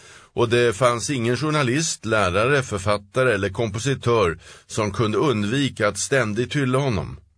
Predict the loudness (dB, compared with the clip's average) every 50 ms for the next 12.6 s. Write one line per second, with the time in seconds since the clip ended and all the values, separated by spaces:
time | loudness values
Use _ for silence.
0 | _ _ _ _ _ _ _ _ _ _ _ _ _ _ -8 -6 -4 -2 -2 -2
1 | 0 0 0 0 0 0 -2 -4 -2 -2 -2 0 0 0 -2 -2 -4 -6 -6 -4
2 | -4 -2 -2 -2 -2 -2 -4 -8 -8 -8 -10 _ _ _ _ _ _ _ -6 -4
3 | -2 0 0 0 2 2 2 2 2 2 0 -4 -6 -2 0 0 0 2 0 -2
4 | -2 0 0 0 2 2 2 2 2 2 0 -2 -6 -6 -6 -6 -4 -4 -4 -4
5 | -2 0 0 0 -2 -2 -4 -6 -4 -2 -2 0 0 0 0 2 2 0 0 0
6 | -2 -4 -6 -10 -20 -20 -20 -20 -20 _ -4 -4 -2 -2 0 0 -2 -2 -2 -2
7 | 0 0 0 0 0 -2 -2 -2 0 0 2 0 0 -2 -4 -6 -2 0 2 2
8 | 2 2 0 0 0 0 0 -2 -2 0 2 2 2 2 0 0 -2 -2 -2 -4
9 | -4 -4 -4 -4 -8 -14 -20 -20 -20 -20 -20 _ -4 0 2 2 2 2 -2 -6
10 | -14 -14 -10 -6 -4 -2 -2 0 0 -2 -2 -4 -4 -2 -2 0 0 0 -2 -2
11 | 0 0 0 2 2 2 0 0 2 0 0 0 0 -2 -4 -6 -6 -6 -6 -2
12 | -2 -2 -2 0 0 0 0 0 -2 -4 -8